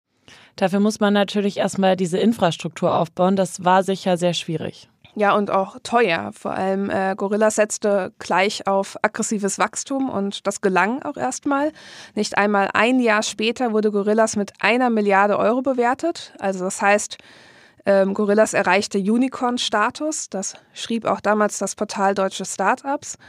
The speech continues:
Speaker 2: Und weniger als eineinhalb Jahre nach der Gründung hatte Gorillas laut Tagesschau schon hundertvierzig Ja-, Lager in großen Städten und vier Komma fünf Millionen Bestellungen in den zurückliegenden sechs Monaten ausgeliefert.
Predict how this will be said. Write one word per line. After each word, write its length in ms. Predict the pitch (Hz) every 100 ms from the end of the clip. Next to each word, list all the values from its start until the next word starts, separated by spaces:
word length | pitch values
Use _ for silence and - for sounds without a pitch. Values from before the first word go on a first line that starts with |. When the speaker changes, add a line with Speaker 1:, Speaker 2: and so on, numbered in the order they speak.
| - - _ -
Speaker 2:
Und 400 | 208 214 208 196
weniger 360 | 226 254 233
als 200 | 202 - -
eineinhalb 560 | 202 269 277 233 208
Jahre 240 | 190 190 208
nach 160 | 202
der 100 | -
Gründung 600 | 208 202 208 214 247 262
hatte 180 | 208 220
Gorillas 460 | 214 208 226 226 -
laut 180 | 202 202
Tagesschau 680 | 320 285 247 - 202 208 247
schon 340 | - 208 214
hundertvierzig 720 | 269 302 254 - 233 - 220
Ja-, 200 | 202 190
Lager 520 | 202 190 220 269 269
in 100 | 202
großen 380 | 208 202 269 285
Städten 460 | - 220 214 247 247
und 200 | 190 190
vier 240 | - 277
Komma 280 | 277 254 233
fünf 300 | - 247 -
Millionen 340 | 214 208 226
Bestellungen 520 | 214 - 190 208 226 233
in 120 | 202
den 100 | 202
zurückliegenden 800 | - 208 294 - 240 240 226 202
sechs 260 | 214 -
Monaten 440 | 196 214 175 - 156
ausgeliefert. 760 | 170 - 180 175 170 - -